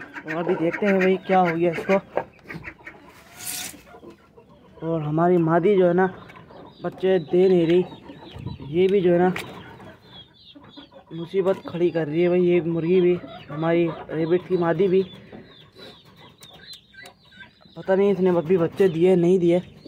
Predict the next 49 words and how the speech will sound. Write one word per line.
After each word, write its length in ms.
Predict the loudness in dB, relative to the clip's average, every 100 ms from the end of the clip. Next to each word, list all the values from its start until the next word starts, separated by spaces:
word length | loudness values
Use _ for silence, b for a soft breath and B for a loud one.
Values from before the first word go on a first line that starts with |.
| -20 -20 -20 -14
भाई, 120 | -6 -2
ये 220 | 4 4
जो 80 | 6
है 60 | 4
ना 100 | 4
इसका 200 | 2 0
काम 280 | 2 2 4
ये 140 | 4
है, 120 | 4
बस 160 | 2 -2 0
जगह 240 | 0 2
जगह 220 | 4 4
जो 140 | 4 2
है 60 | 2
ना 120 | 0
इसको 300 | -2 0 -2 -2 -10 -20 -20 -20 _ -20 -8
ये 140 | -4
ऐसे 200 | -2 -4
सुरंग 300 | -2 0 2 0
करने 240 | 0 0
होते 220 | 0 0
हैं 100 | -2
बस। 240 | -2 -4 -10 -20 -20 -20 -20 -20 -20 -20 _ _ _ _ _ -20 _ -20 -20 -20 _ _ -20 -20 _ -20 -20 _ -20 _ _ -20 -20 -20 -20 _ -20 -18 -18 -18 -20 -20 _ -20 _ -20 -20 -20 -18
और 260 | -14 -12 -6
अभी 220 | 0 2 4
जो 120 | 6
है 140 | 4
कोई 140 | 4 2
बच्चों 340 | 2 2 2
का 80 | 4
जो 140 | 2 2
है 80 | 0
मुझे 260 | 0 0 -2 -8 -16 -14 -8
आसान 400 | -8 -4 -6 -6
नहीं 180 | -8
लग 160 | -6 -4
रहा 120 | -4
है 60 | -4
भाई। 100 | -4
इस 380 | -6 -14 -14 -10
मादी 320 | -8 -8 -8
ने 100 | -8
जो 120 | -8
है 140 | -6 -8
बच्चे 300 | -10 -12 -14
नहीं 260 | -12 -12
दिए 180 | -10 -8
अभी 160 | -8 -10
तक। 140 | -12